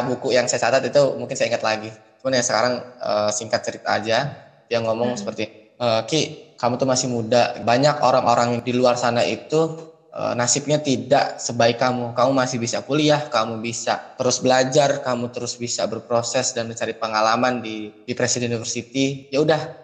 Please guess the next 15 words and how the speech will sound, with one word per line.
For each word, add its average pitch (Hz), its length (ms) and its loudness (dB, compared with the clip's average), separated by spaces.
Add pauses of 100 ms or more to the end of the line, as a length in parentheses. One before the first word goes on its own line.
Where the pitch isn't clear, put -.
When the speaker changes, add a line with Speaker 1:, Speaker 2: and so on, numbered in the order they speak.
(120)
Speaker 1:
apapun 147 400 2
yang 151 100 2
terjadi, 123 760 0
coba 135 260 2
kamu 135 240 0
terus 135 320 -2
berusaha. 123 800 -4
Pasti - 280 0
ada 120 200 4
jalannya. 113 640 0
Saya 185 180 2
nggak 151 180 4
tahu 151 200 6
jalannya 127 380 4
apa 117 300 0